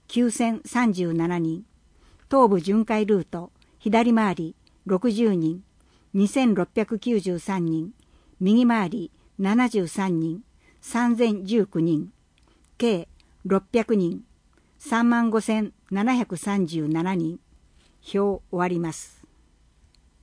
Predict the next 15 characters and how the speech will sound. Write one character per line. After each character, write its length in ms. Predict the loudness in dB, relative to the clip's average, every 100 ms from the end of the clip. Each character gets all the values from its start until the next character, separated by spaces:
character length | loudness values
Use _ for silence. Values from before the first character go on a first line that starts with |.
| _ _ _ _ _
海 240 | -2 2 2
士 300 | 0 -4 -2
巡 240 | 2 2
回 220 | 2 0
バ 120 | 0 -2
ス 240 | -4 -8 -2
無 200 | 0 2
料 240 | 4 4
乗 220 | 2 0
車 160 | 0 -2
券 220 | 0 0
に 120 | -2
つ 120 | -2
い 100 | -4
て、 260 | -4 -12